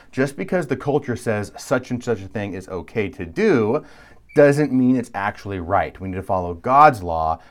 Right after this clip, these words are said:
not the, the law or the customs of the culture, okay? So, yes, it is, this is an ancient Near Eastern custom. Abram took a maid, which God never permitted, never, he's allowing, he's working with it, uh,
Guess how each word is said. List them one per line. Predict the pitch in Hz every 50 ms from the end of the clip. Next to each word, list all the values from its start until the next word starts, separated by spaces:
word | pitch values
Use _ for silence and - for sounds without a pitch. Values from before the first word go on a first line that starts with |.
| - -
not | 98 104 110 107 - - 90 90
the, | 90 98 95 90 - -
the | 90 95 92
law | 90 98 98 101 104 98 98
or | 92 92 87 80
the | 85 80
customs | - - - 110 101 - - 98 90 87 87 87 82 - - - - - - -
of | 92 85
the | 82 76
culture, | 92 76 76 - - 65 - - - -
okay? | - - 104 95 98
So, | 92 - 127 113 101 - - - _ -
yes, | 107 127 123 117 -
it | - 107 104
is, | 123 131 127 - -
this | - 120 120 - -
is | 123 131 127 117 113 98 107
an | -
ancient | 107 110 104 - 101
Near | 101 95 95 95
Eastern | 92 - - 92 90 87 82 - -
custom. | - 151 151 143 147 - 139 139 139 139 143 - - - - - - - -
Abram | 113 123 131 117 117 113 101 98 104 107 - - - -
took | - - 160 165 - - -
a | 113 110
maid, | 107 101 90 85 82 98 107 117 -
which | - 87 82 - -
God | - 92 87 85 85
never | 90 101 110 123 139 139
permitted, | - 123 107 95 90 85 95 104 98 -
never, | 90 87 95 101 107 104 107 101 101 95
he's | 92 98 92 87
allowing, | 85 82 92 110 110 98 92 90
he's | 92 85 82
working | 78 214 240 247 - 92 85
with | 82 80 -
it, | 107 92 - - - - - - - - - -
uh, | 90 90 85 85 82